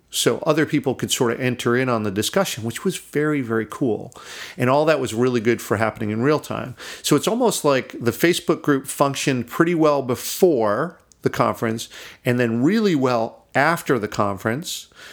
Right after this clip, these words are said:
while Twitter really was the best tool during, uh, during the conference itself.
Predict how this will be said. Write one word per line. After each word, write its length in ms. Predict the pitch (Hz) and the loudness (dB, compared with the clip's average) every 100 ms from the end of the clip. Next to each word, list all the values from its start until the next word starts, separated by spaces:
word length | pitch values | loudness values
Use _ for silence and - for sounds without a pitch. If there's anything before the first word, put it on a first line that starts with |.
| - _ - | -20 _ 2
while 220 | 123 120 | 2 2
Twitter 420 | - 185 196 151 | 0 2 4 2
really 460 | 123 131 190 175 131 | 0 0 2 2 2
was 260 | 120 120 | 0 -2
the 100 | 117 | -2
best 280 | 110 117 - | 0 0 -2
tool 280 | - 117 107 | -2 0 0
during, 580 | 92 110 104 98 95 139 _ - | 0 0 -2 -6 -12 -18 _ -6
uh, 220 | 98 98 110 135 | -6 -6 -12 -6
during 240 | 123 117 | -2 0
the 80 | 101 | -2
conference 460 | - 107 107 95 107 | -2 -2 -2 -6 -6
itself. 520 | - - - 135 | -6 -6 -8 -10